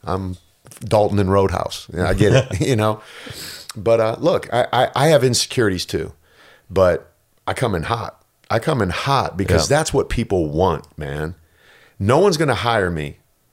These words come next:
Speaker 1: if they don't think that I'm completely confident in what I can do.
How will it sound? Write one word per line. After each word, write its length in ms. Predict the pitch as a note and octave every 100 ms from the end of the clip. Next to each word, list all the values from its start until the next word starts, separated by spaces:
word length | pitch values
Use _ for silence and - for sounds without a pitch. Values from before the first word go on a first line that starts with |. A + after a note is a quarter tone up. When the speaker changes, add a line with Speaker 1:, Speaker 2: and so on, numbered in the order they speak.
| _ _ _ _ _ _ _ G2 F#2+
Speaker 1:
if 240 | G#2+ F2+ -
they 200 | E2+ G#2
don't 260 | G#2 D#2+ - -
think 400 | - G2 F2 -
that 120 | D2+
I'm 420 | D#2+ E2 D#2+ D2 - - -
completely 760 | - E2 - - A2 B2 F2+ E2
confident 500 | D#2+ D2+ - C#2+ B1+
in 40 |
what 140 | C#2
I 100 | C2+
can 180 | C2
do. 80 | C2+